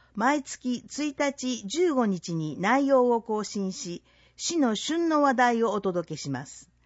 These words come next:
六月一日からの放送は、病児、病後児保育、名古屋市との相互連携開始。六月十五日からの放送は、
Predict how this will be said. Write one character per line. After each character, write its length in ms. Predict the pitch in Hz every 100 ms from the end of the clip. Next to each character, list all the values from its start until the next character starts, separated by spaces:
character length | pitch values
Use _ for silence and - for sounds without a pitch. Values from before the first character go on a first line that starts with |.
| _ _ _ _ _
六 260 | 226 254 330
月 260 | 339 302 - 285
一 100 | 254
日 260 | 277 269
か 140 | - 196
ら 100 | 165
の 100 | 165
放 200 | 170 165
送 280 | - 160 151
は、 260 | 147 139 - _ _ _ 180
病 280 | 285 330
児、 340 | 254 269 269 233 180
病 260 | 269 330
後 140 | 302 320
児 120 | 302
保 220 | 277 277
育、 440 | 175 - 143 135 - _ -
名 180 | 247 285
古 140 | 349
屋 140 | 349
市 80 | 339
と 160 | - 202
の 120 | 175
相 300 | - 320 339
互 180 | 320 311
連 220 | 302 214
携 240 | - 139
開 300 | 131 151 143
始。 340 | 135 - 131 131 _ _ _ _ _ _ _
六 280 | 226 262 330
月 260 | 359 349 302
十 240 | 330 330
五 140 | 262
日 220 | 214 180 -
か 160 | 165
ら 100 | 160
の 100 | 160
放 220 | 156 196
送 340 | 185 - 170 156
は、 240 | 151 151